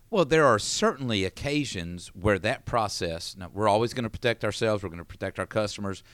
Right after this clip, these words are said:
we're gonna make wise credit decisions. But earlier, I would say late in, in, in nineteen, we purchased a, uh, an equipment finance company called Ascentium Capital.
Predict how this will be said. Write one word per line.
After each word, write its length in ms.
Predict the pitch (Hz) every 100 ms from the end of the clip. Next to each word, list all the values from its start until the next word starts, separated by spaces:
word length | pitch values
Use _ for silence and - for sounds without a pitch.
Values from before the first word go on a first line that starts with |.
| - -
we're 120 | 107
gonna 160 | 110 98
make 240 | 98 92
wise 400 | 82 85 90 92
credit 320 | - 147 185
decisions. 640 | 92 90 87 78 80 78 - - _ _ _ _ - _ _ _ _ - _ -
But 360 | 85 123 -
earlier, 640 | - 131 196 196 147 110 104 - _ _ _ - _
I 80 | -
would 120 | 143
say 180 | - 120
late 260 | 98 107 123
in, 260 | 107 95 -
in, 320 | 101 98 95 -
in 400 | 98 95 90 87
nineteen, 800 | 95 92 - - 151 92 80 78 - _ _ _ _
we 160 | - 123
purchased 680 | - 131 120 - 101 - - -
a, 300 | 90 87 82
uh, 360 | 85 71 52 - - _ _ -
an 120 | -
equipment 400 | 92 - 90 92
finance 360 | - 104 90 80
company 380 | - 78 - 78
called 340 | - 82 76 -
Ascentium 720 | 78 - 117 104 - 95 87
Capital. 500 | - 82 - - -